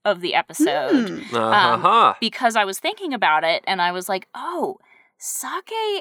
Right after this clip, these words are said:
Speaker 1: is a really good pairing for Obi-Wan Kenobi," I feel like.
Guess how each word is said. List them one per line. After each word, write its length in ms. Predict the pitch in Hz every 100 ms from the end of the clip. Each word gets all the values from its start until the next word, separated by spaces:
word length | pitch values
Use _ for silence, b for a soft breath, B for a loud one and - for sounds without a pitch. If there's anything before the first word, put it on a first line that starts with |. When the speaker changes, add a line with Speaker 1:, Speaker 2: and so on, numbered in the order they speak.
| -
Speaker 1:
is 400 | 247 254 294 -
a 140 | 190 170
really 760 | 151 151 156 190 247 285 269 _ _
good 360 | - 190 196 202
pairing 580 | - 196 269 302 220 220
for 260 | 247 233
Obi-Wan 480 | 160 165 185 175 170
Kenobi," 600 | - 185 190 240 185 165 -
I 140 | -
feel 320 | 151 - 143 98
like. 420 | 92 78 -